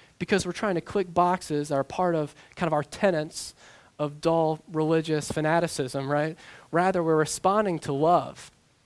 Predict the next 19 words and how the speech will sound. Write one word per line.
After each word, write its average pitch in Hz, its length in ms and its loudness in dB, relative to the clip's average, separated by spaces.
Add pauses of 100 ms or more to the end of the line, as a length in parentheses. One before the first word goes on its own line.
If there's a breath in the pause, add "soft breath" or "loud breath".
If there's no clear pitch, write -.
(340)
that 170 100 0
we've 180 220 -4
been 180 120 2
accepted. - 640 -4 (1600)
He - 120 -8
tells 196 240 0
us 170 100 -6
how 156 120 2
to 135 100 -2
do 123 160 -4
this - 340 -12 (200)
in 117 320 -6 (260)
verse 120 220 -10
ten. 117 300 -12 (760 soft breath)
"If 156 160 -2
you 147 120 -6
keep - 280 -6
my 156 160 0
commandments, 143 880 -4